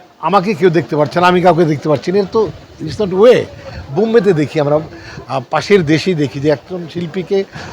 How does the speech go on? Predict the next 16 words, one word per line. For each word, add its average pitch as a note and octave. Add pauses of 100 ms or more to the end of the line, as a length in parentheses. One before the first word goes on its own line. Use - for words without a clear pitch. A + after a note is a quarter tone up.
একটা D3
শিল্পী F3+
কত F#3+
সম্মান D#3+
করে। G#2+ (580)
সম্মান G3+
যদি F3+
আমি E3+
করি, D3+
তাহলে C#3
সম্মান D3
পাওয়া C3
যাবে, G#2+ (360)
এটা F#3+
খুবই G#3+
ফ্যাক্ট। -